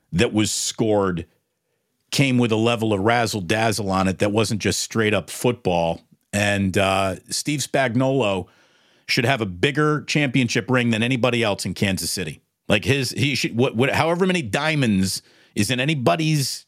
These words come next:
ring, he should get one more diamond in his ring. He was spectacular as a defensive coordinator. And what this guy does throughout his entire year,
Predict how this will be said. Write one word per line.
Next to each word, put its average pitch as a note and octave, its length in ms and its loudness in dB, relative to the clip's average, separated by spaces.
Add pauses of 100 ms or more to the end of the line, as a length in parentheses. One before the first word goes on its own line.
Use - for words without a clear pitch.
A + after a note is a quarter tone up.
ring, A2+ 440 2
he B2+ 100 2
should C3 140 -4
get A#2+ 140 0
one C#3+ 200 2
more C#3 220 2
diamond A2+ 500 0
in F#2+ 100 0
his G#2 240 0
ring. G#2+ 320 0
He A#2 120 0
was G#2+ 280 -2 (460)
spectacular C#3+ 760 -4 (280)
as G2+ 200 0
a F2+ 40 -10
defensive F#2+ 500 -4
coordinator. F#2 760 0
And F#2 300 0
what A2 200 0
this A2+ 160 -2
guy A2+ 180 -2
does A#2 400 0 (300)
throughout A#2+ 240 4
his A2+ 160 -2
entire G#2 360 0
year, G2 460 0